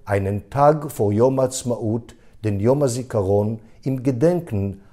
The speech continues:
an die in den Kriegen und bei Terroranschlägen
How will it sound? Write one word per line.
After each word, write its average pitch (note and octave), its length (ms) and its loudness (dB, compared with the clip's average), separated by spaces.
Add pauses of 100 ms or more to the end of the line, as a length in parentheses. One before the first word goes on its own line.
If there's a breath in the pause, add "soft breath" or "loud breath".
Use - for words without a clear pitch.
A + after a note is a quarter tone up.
an A2 320 -4
die D3 400 0
in A#2 160 -2
den A#2 260 -2
Kriegen A#2+ 640 -4 (220 soft breath)
und G#2+ 240 -2
bei G#2+ 160 2
Terroranschlägen A#2+ 1600 2